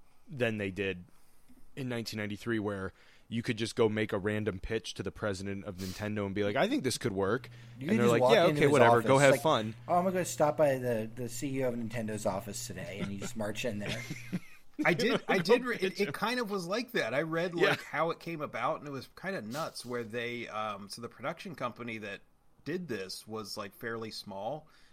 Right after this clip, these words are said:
Speaker 3: It wasn't, like, Universal Studios or any, like, major place. It was, like, some smaller studio, and then eventually Disney picks this up. But they pitched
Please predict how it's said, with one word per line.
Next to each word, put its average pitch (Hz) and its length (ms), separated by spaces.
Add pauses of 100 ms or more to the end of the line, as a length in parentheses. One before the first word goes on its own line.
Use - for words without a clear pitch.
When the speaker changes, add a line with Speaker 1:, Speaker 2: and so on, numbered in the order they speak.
(100)
Speaker 3:
It 117 60
wasn't, 117 340
like, 113 200
Universal 185 500
Studios 107 680
or 113 80
any, 120 140
like, 104 220
major 110 320
place. 110 400
It - 20
was, 101 140
like, 107 160
some 123 240
smaller 120 580
studio, 117 600
and 107 100
then 101 60
eventually 117 360
Disney 113 360
picks - 300
this 104 180
up. 147 260 (680)
But - 220
they 131 360 (240)
pitched - 580